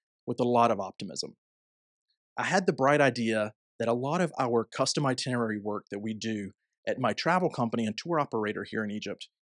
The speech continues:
Egypt Elite, could possibly be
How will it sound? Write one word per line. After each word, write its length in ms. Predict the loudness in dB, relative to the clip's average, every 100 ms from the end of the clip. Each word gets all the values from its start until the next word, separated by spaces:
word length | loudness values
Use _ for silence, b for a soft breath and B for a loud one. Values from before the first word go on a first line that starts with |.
| _ -8
Egypt 240 | -8 -4
Elite, 400 | -2 -2 -4 -10 _ _ _ _ _ _ -10
could 160 | -10
possibly 480 | -10 -6 -4 -2 -2
be 160 | -4